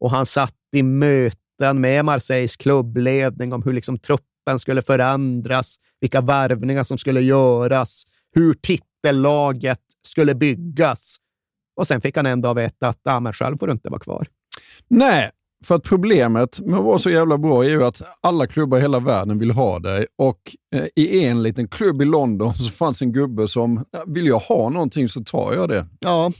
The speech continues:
Speaker 1: José Mourinho hade ju blivit klar för Chelsea och José Mourinho hade själv upplevt kraften i Didier Drogba. Så det var honom han pekade på när han egentligen fick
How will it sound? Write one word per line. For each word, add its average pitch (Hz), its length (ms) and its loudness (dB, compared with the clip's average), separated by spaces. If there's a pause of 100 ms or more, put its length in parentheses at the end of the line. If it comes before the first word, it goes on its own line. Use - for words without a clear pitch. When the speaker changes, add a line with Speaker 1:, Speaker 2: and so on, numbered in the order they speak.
(100)
Speaker 1:
José 175 220 0
Mourinho 160 680 0
hade 139 300 -2
ju 139 80 0
blivit 127 260 -2
klar 151 360 0 (120)
för 139 80 -4
Chelsea 120 800 -4
och 127 140 -4
José 131 220 -4
Mourinho 123 520 -2
hade 120 280 -4
själv 120 380 -4
upplevt 143 840 -2 (440)
kraften 123 840 -4 (320)
i 151 80 0
Didier 123 400 0
Drogba. 120 640 -4 (460)
Så 131 540 0 (100)
det 165 180 0
var 147 240 0
honom 127 680 -2 (380)
han 127 140 -4
pekade 151 580 -2
på 120 360 -4
när 127 260 -2
han 123 140 -2
egentligen 117 460 -6
fick - 260 -6